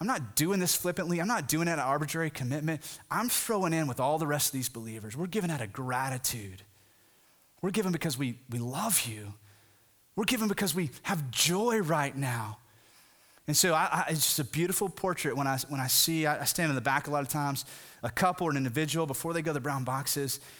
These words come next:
just spend some time praying together, stopping. Sometimes you'll see a couple just bow and pray together at the box, and it's like,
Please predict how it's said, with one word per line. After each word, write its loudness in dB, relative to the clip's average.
just 0
spend -4
some -2
time -2
praying -4
together, -6
stopping. -2
Sometimes -2
you'll -2
see 0
a 0
couple -2
just -6
bow 2
and -2
pray -2
together 0
at -6
the -8
box, 2
and -4
it's -2
like, -4